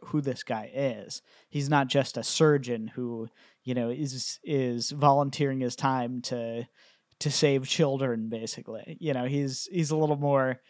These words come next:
more, you know, flawed as a character. Um, and then we, we get, you know, the sequence where, um,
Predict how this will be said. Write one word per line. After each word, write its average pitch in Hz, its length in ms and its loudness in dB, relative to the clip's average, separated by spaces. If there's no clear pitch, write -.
more, 151 680 4
you 151 160 -4
know, 113 160 -6
flawed 165 560 8
as 139 200 0
a 131 60 -6
character. 127 640 -2
Um, 135 440 0
and 165 200 2
then 233 380 6
we, 165 280 4
we 156 340 0
get, 143 240 2
you 143 140 -2
know, 131 140 0
the 127 120 -4
sequence 135 480 -4
where, 120 500 -2
um, 113 540 -8